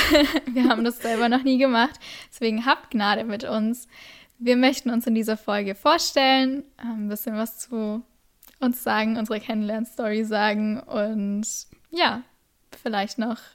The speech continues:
über den heutigen Tag sprechen. Aber stellen wir uns erstmal vor, ich bin Becky,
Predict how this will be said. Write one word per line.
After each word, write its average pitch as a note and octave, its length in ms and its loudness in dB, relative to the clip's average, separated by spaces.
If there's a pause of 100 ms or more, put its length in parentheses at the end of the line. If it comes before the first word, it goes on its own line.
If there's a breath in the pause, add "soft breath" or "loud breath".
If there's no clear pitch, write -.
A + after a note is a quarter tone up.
(200)
über A3 360 -2
den A3+ 360 -4
heutigen A3+ 420 2
Tag A#3 300 0
sprechen. A#3+ 520 -8 (800 loud breath)
Aber D4+ 200 4
stellen C#4+ 220 6
wir C#4 60 6
uns C4 100 4
erstmal B3 300 4
vor, A#3+ 440 4
ich C4+ 200 -4
bin C4 140 0
Becky, A#3+ 560 0